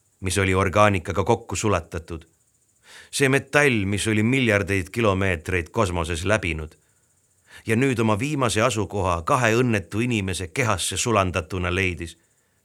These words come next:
turritas kõikjalt välja, andes niigi grotesksele lihakehale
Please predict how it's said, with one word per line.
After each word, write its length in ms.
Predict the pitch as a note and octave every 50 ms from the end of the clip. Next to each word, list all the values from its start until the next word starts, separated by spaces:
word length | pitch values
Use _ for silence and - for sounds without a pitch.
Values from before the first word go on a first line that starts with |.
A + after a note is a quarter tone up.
| _
turritas 480 | - A#2 G#2+ G#2 G2 - - G2+ F#2+ -
kõikjalt 540 | - - B2 A2 - - - F2 E2 D#2+ E2+
välja, 380 | F#2 F2+ E2 D#2 D#2 D2+ D2+ D2+ - _ _ _ _ _ _ _ _ _ _ _ _ _ _ - - -
andes 340 | - B2+ B2 A#2 A2 G2+ G2
niigi 380 | G#2+ B2 C#3 C#3+ C3+ G#2+ A2+ F#2+
grotesksele 800 | - G#2+ G#2 - - B2 B2 - - - - - G#2 F#2+ F#2 G2
lihakehale 720 | A#2+ G#2+ G#2+ F2+ E2 - G#2+ F2+ F2+ E2+ E2 E2 E2+